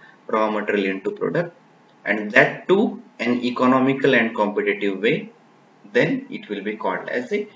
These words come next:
process planning. It is called as a process planning. Now let's understand the different, uh, steps that are considered under the process planning, because, uh, process planning is a very long process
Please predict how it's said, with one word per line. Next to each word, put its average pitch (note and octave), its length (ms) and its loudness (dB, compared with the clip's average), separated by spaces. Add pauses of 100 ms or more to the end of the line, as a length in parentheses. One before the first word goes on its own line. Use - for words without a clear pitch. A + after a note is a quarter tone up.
(220)
process G#2+ 500 0
planning. E2+ 440 -2 (120)
It - 120 -10
is - 80 -18
called F2+ 280 -4
as G2+ 160 -4
a F3 60 -6
process - 520 -2
planning. - 380 -6 (1200)
Now D#3 280 2
let's C#3 360 4
understand B2+ 680 4
the A#2+ 60 -2
different, A#2+ 720 0
uh, G2+ 180 2
steps A2+ 440 2
that G#2+ 180 2
are G#2 200 2
considered G2+ 560 0
under G2 360 -2
the D#3 200 -6 (440)
process G#2 360 0
planning, F#2+ 360 -2
because, B2 440 -2
uh, A2+ 160 0
process A#2+ 420 -2
planning A#2+ 440 -2
is A2+ 140 -6
a A#2+ 60 -2
very A#2+ 360 0
long A#2 400 2
process A#2 640 -2